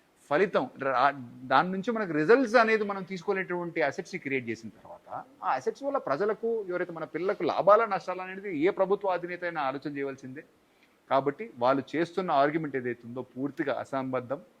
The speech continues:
ఏదైతే అప్పులను, ఊ, చేసి వాళ్ళు ఆస్తులను కల్పించాము అని చెప్పేసి చెప్తున్నారో, నేను ఒక మచ్చుకొని మీకు ఒక ఎగ్జాంపుల్ చెప్పిన,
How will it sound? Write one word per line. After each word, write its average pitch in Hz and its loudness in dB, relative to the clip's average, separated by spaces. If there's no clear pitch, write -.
ఏదైతే 131 0
అప్పులను, 196 2
ఊ, 135 -6
చేసి 147 0
వాళ్ళు 131 2
ఆస్తులను 143 2
కల్పించాము 143 -2
అని 135 -6
చెప్పేసి 127 -10
చెప్తున్నారో, 110 -14
నేను 277 -8
ఒక 277 -2
మచ్చుకొని 208 -2
మీకు 226 0
ఒక 185 2
ఎగ్జాంపుల్ 151 -2
చెప్పిన, 107 -10